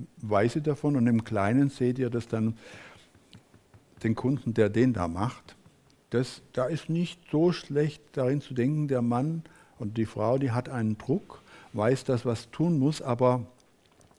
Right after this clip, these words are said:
ist nicht besonders geschult, die ganze körperliche wie seelische Energie auf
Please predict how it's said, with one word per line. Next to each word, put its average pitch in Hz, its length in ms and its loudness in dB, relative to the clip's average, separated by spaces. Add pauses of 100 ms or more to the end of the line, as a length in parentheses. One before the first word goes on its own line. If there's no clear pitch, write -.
(100)
ist - 160 -6
nicht 139 240 2
besonders 143 460 2
geschult, 147 560 -2 (340)
die 127 60 -8
ganze 123 340 -2
körperliche 131 680 0
wie 123 60 0
seelische 143 560 0
Energie 120 560 -2
auf 120 240 -4